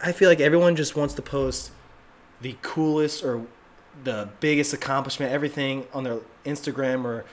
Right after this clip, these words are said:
social media. It's like, "I want people to think I'm cool because of this," or, "I want people to think, oh, this picture's gonna make me look like I have a good life." Like, obviously, like, I think I have a good life and shit, but, like, some people,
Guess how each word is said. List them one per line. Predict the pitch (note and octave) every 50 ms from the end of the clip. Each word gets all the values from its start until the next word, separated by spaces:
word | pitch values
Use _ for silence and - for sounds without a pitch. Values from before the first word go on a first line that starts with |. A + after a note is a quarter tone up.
| - -
social | - - D3+ C#3+ C#3 - C#3 B2
media. | A#2 B2 C3+ C3+ C3+ C3 A#2+
It's | A2+ A2 - -
like, | A2+ G#2+ G2+ - - - - - - -
"I | - C3+
want | D#3 D#3+ - -
people | D3+ D#3 C#3 C#3 A#2+
to | B2+
think | A#2 - - C3 B2 A#2+ - -
I'm | A2+ A2+ G#2 G2+
cool | - - - - B2+ B2 A#2+ A2 G2 F#2 F2 E2+ - - - -
because | - A#2 A#2 - B2+ B2 A2 G#2 A2
of | G#2+ F#2 G2 G2 G2+
this," | A2+ A#2+ A#2 G#2 F2+ - -
or, | A2+ G2+ G2+
"I | G#2 B2+
want | C#3+ C#3 B2
people | - D3 C#3 C#3 A#2+
to | -
think, | - C3 B2 A#2+ - - - - - - - -
oh, | C3 C#3+ C3+ C3
this | C#3 C3+ -
picture's | - - D#3 C#3+ - D3+ C3
gonna | C#3 C3+ B2+
make | B2 B2 B2 B2 -
me | A#2+ A#2
look | A#2 A2+ A#2 A2 -
like | - G2 F#2+ F#2 -
I | F#2+ G2
have | F#2+ -
a |
good | - D2 E2+ D2+ C#2+
life." | E2 F2 F2+ E2+ D2+ - - - -
Like, | - G#2 F#2+ - - - - - - - - - - -
obviously, | B2+ D3 E3+ F3+ F3+ F3 - F3 E3+
like, | D3+ D3+ D3 -
I | C#3+ F3+
think | F#3 G3+ F#3 F#3
I |
have | F3+ F3
a | E3
good | D#3 E3+ D3+
life | C#3 B2+ B2+ C3 C#3 C#3 - - - - -
and | B2 A#2+ A#2+ A#2 A2
shit, | - - - C#3 C3 B2+ C3 C3 - C3
but, | B2 A#2+ G#2+
like, | A#2 A#2 A2 G2+ - - - - - - - - - -
some | - - E3 E3+ F3
people, | E3+ F3+ F3+ F3 D3+ D3+ D3+ D3+ D3 -